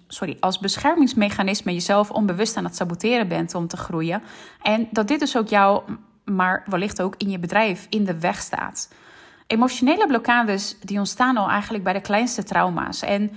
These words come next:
trauma's is eigenlijk niks anders dan een onverwerkte emotie, hoe groot of hoe klein het ook is. Je kunt al onverwerkte emoties bijvoorbeeld in je lichaam hebben,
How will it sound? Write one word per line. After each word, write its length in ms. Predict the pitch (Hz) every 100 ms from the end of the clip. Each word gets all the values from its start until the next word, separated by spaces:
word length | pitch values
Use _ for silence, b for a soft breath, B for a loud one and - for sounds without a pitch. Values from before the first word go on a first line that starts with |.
| B B B
trauma's 380 | - 254 392 339
is 100 | 254
eigenlijk 340 | 233 226 208 196
niks 240 | 254 -
anders 220 | 233 202
dan 120 | 196
een 100 | 185
onverwerkte 560 | 196 202 190 180 185 185
emotie, 400 | 175 170 175 170
hoe 100 | 165
groot 320 | - 233 262
of 100 | 214
hoe 80 | 190
klein 260 | - 185 180
het 140 | 170
ook 140 | 165
is. 520 | - - 175 - - B B B B B
Je 120 | 214
kunt 220 | 214 247
al 60 | 247
onverwerkte 460 | 226 220 202 220 208
emoties 340 | 208 214 185
bijvoorbeeld 420 | 180 190 185 185
in 80 | 196
je 100 | 170
lichaam 380 | 196 214 208 185
hebben, 400 | 185 180 175